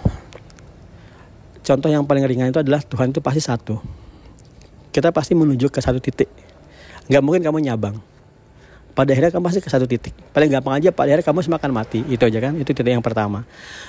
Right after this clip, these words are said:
Nah, eh, dengan membuat podcast yang bernada ketuhanan seperti ini, yang saya harapkan adalah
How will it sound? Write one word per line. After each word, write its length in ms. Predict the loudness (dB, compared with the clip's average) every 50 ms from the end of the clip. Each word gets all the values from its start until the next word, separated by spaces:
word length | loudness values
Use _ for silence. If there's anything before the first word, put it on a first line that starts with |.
| -8 -2 0
Nah, 120 | 0 0 -2 -8 -18 -20 -20 -20 -20 -20 -20 -20 -20 -10 -2 0
eh, 500 | 0 2 2 2 2 0 0 0 -2 -2 -4 -6 -12 -16 -20 -20 -20 -20 -20 -20 -20 -20 -20 -20 -20 -20 -20 -8 0 0
dengan 340 | 2 2 4 2 2 2 2 2 2 0 0 0 0 -2 -4 -8 -16 -20 -20 -20 -20 -20 -20 -20 -20 -20 -20 -20 -20 -20 -20 -20 -20 -20 -20 -20 -20 -20 -20 -20 -20 -20 -20 -20 -20 -12 0 2
membuat 320 | 2 4 4 2 2 0 0 -2
podcast 400 | -2 0 2 2 2 4 4 2
yang 160 | 2 2 0
bernada 480 | 0 2 2 2 2 2 2 0 0
ketuhanan 480 | 0 -2 -4 -4 -2 -2 0 0 0 -2
seperti 400 | -4 -6 -6 -8 -6 -2 0 0
ini, 480 | 2 2 2 0 0 0 0 0 -2 -2 -4 -8 -18 -20 -20 -20 -20 -20 -20 -20 -20 -20 -20 -20 -20 -20 -20 -20 -20 -20 -6 0
yang 160 | 0 2 2 0 -2
saya 240 | -2 0 0 0 2
harapkan 240 | 2 0 0 0
adalah 400 | 0 0 0 0 0 0 -2 -2